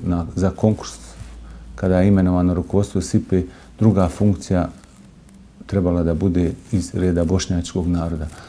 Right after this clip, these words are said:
Isto tako, u upravi za indirektno oporezivanje, nakon smjene bošnjačkog kadra, bio je dogovor da dođe, da se konkurs raspiše i da dođe neko iz reda Bošnjaka. Imamo tih niz, e,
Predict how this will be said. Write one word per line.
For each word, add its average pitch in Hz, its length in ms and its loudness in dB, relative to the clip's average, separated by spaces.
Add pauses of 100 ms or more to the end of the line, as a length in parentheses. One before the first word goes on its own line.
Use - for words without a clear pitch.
(160)
Isto 95 280 -2
tako, 95 380 -2
u 98 280 2
upravi 98 360 2
za 92 100 2
indirektno 98 640 2
oporezivanje, 95 920 0 (1600)
nakon 98 360 0
smjene 104 380 4
bošnjačkog 92 760 -2
kadra, 98 440 2
bio 90 200 0
je 87 60 2
dogovor 87 400 0
da 85 120 0
dođe, 87 400 0 (500)
da 104 60 -4
se - 200 -2
konkurs - 460 -4
raspiše 90 600 -2
i 85 40 2
da 87 120 0
dođe 85 440 0 (480)
neko 92 220 -2
iz 85 100 0
reda 87 300 2
Bošnjaka. 95 680 0
Imamo 104 400 6
tih 95 240 0
niz, 107 300 6
e, - 40 -14